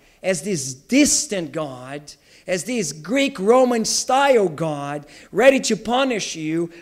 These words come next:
but you see him as your father. You know, and that's, that's one of the main strategy of the devil out there. And he somehow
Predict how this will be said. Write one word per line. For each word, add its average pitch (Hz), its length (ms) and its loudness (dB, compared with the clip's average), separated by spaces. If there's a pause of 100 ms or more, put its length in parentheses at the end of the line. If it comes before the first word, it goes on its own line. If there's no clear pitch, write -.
but 233 140 2
you 226 80 0
see 247 680 2
him 240 140 2 (100)
as 233 560 0 (120)
your 214 180 6
father. 240 560 -2 (760)
You 214 60 6
know, 285 120 10
and 269 180 8
that's, 320 320 6 (180)
that's 262 320 4
one 269 260 0
of - 180 -2
the 214 300 2 (680)
main 294 760 6 (260)
strategy 247 1000 2 (140)
of 220 200 2
the 233 80 4
devil 208 640 2 (240)
out 202 260 2
there. 147 360 -2 (260)
And 180 100 -2
he 202 80 0
somehow 233 840 2